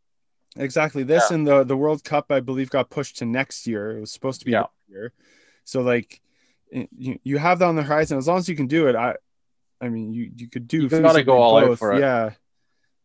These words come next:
Speaker 1: So, like, and, you know, other teams, you know, uh,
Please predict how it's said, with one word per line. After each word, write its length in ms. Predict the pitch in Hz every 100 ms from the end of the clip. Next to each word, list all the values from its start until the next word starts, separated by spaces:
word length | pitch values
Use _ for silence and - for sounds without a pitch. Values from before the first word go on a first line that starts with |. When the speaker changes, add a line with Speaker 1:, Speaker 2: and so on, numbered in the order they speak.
| _
Speaker 1:
So, 300 | - 135 123
like, 300 | 120 120 117 _ _ _ _ _ _ _ _ _ _ _ _
and, 380 | - 135 156 151
you 180 | 113 170
know, 120 | 160
other 200 | 156 175
teams, 300 | 180 190 180
you 100 | 156
know, 280 | 147 147 139 - 135
uh, 300 | 127 123 117